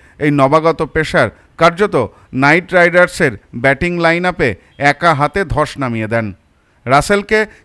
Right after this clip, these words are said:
কিভাবে আউট করলেন? সাংবাদিকদের প্রশ্নের উত্তরে অশ্বিনী জানান, "হার্দিক ভাই আমাকে শরীর টার্গেট করে বল করতে বলেছিলেন, আর সেটা করতেই উইকেট চলে আসে।" গত সোমবারের আগে পর্যন্ত কাউকে প্রশ্ন করলে অশ্বিনী কুমারের নাম হয়তো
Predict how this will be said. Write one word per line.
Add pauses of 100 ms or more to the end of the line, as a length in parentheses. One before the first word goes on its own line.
(100)
কিভাবে
আউট
করলেন? (360)
সাংবাদিকদের
প্রশ্নের
উত্তরে (260)
অশ্বিনী
জানান, (260)
"হার্দিক
ভাই (300)
আমাকে
শরীর
টার্গেট
করে
বল
করতে
বলেছিলেন, (300)
আর
সেটা
করতেই (260)
উইকেট
চলে
আসে।" (600)
গত
সোমবারের
আগে
পর্যন্ত
কাউকে
প্রশ্ন
করলে (240)
অশ্বিনী
কুমারের
নাম
হয়তো